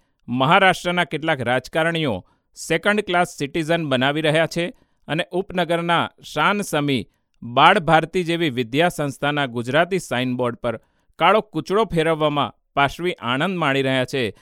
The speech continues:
ત્યારે દરેક ગુજરાતીએ જાણવું જોઈએ કે આ મુંબઈ શું ચીજ છે અને મુંબઈને બનાવવામાં સદીઓથી ગુજરાતીઓએ કેટલો ગંજાવર ફાળો આપ્યો છે.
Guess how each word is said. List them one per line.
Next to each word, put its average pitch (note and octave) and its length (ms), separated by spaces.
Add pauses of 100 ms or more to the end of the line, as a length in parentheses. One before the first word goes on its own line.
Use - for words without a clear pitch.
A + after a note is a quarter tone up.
(220)
ત્યારે D3+ 220
દરેક D3 300
ગુજરાતીએ B2+ 560
જાણવું A2 440
જોઈએ D3 380 (360)
કે E3+ 80
આ F3 100
મુંબઈ B2+ 460
શું D#3 240
ચીજ C#3+ 360
છે D#2+ 280 (520)
અને B2+ 140
મુંબઈને C3 480
બનાવવામાં C3+ 640 (220)
સદીઓથી G3+ 640
ગુજરાતીઓએ D#3+ 800
કેટલો F3+ 480
ગંજાવર C#3+ 480
ફાળો C#3 320
આપ્યો F#2+ 360
છે. E2+ 260